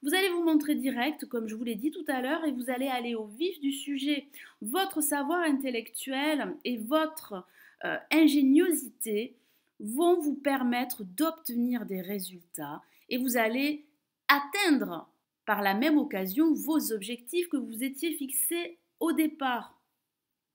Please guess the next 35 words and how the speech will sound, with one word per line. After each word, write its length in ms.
Et 120
ça 120
peut 200
parler, 280
comme 200
je 80
vous 100
l'ai 160
dit, 320
de 60
ce 140
personnage, 1080
euh, 80
qui 200
pourrait 340
vous 400
aider 540
et 80
vous 260
apporter 560
des 140
solutions 1000
par 160
rapport 360
à 80
une 100
situation 800
problématique, 840
que 80
ce 160
soit 200
au 80
niveau 280
professionnel, 920
sentimental 1120